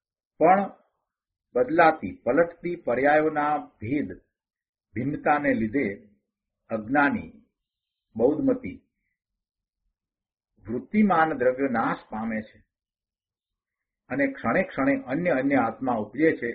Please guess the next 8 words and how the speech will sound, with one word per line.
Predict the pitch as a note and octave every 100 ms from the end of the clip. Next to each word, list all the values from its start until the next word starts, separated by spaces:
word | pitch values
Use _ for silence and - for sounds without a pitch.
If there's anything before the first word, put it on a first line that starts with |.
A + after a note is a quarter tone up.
| -
એમ | C3 F3 F3+
કલ્પના | - G#2+ G#2+ A2 A2
કરે | - F#2+ F#2
છે. | - F#2 - _ _ _ _ _ _ _ _ _ B2+
એની | D#3+ G#3+
કલ્પના | G#3+ B2+ - A2 F#2
એવી | F#2 F#2
છે, | -